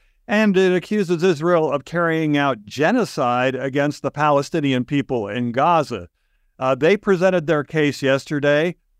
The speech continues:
accusing Israel of deliberately targeting civilians, killing thousands, and causing a humanitarian catastrophe.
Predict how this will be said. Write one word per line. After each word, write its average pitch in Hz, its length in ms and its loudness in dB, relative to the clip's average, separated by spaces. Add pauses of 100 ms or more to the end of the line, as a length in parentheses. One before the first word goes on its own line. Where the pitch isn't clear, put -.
(260)
accusing 160 600 0
Israel 151 560 2
of 139 160 -2
deliberately 147 760 0
targeting 139 560 0
civilians, 190 760 -2 (480)
killing 175 400 2
thousands, 151 720 0
and 139 180 -2
causing 139 480 0
a 123 60 0
humanitarian 131 880 0
catastrophe. 135 920 -2